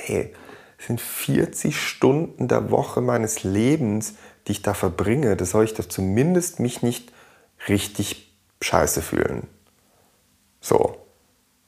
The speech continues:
Also, ne, okay, Arbeit ist Arbeit, es macht nicht immer alles Spaß, das ist ja auch nicht der Punkt, aber w-, w-, was ist denn das für eine Verschwendung der Lebenszeit, wenn man irgendwo ist, wo man einfach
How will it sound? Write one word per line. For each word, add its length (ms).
Also, 400
ne, 300
okay, 400
Arbeit 260
ist 140
Arbeit, 340
es 100
macht 300
nicht 140
immer 180
alles 180
Spaß, 400
das 120
ist 60
ja 60
auch 60
nicht 140
der 40
Punkt, 460
aber 340
w-, 80
w-, 360
was 140
ist 60
denn 60
das 140
für 100
eine 100
Verschwendung 960
der 100
Lebenszeit, 800
wenn 120
man 200
irgendwo 300
ist, 460
wo 140
man 200
einfach 420